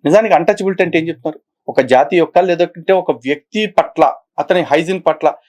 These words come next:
ఏదన్నా అభిప్రాయం కలిగి ఉండి, "నేను ఇతన్ని ముట్టుకోను, లేకపోతే ఇతని జాతిని ముట్టుకోను" అని మాట్లాడుతుంటే, ఒక వ్యక్తి పట్ల వివక్షత చూపిస్తుంటే దాన్ని అన్‌టచబిలిటీ అనొచ్చు. కానీ when it comes to personal choice, maybe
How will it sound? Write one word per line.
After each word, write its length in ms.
ఏదన్నా 280
అభిప్రాయం 400
కలిగి 240
ఉండి, 160
"నేను 180
ఇతన్ని 260
ముట్టుకోను, 720
లేకపోతే 560
ఇతని 260
జాతిని 360
ముట్టుకోను" 580
అని 100
మాట్లాడుతుంటే, 640
ఒక 280
వ్యక్తి 300
పట్ల 200
వివక్షత 600
చూపిస్తుంటే 560
దాన్ని 200
అన్‌టచబిలిటీ 480
అనొచ్చు. 320
కానీ 240
when 140
it 140
comes 180
to 80
personal 420
choice, 320
maybe 220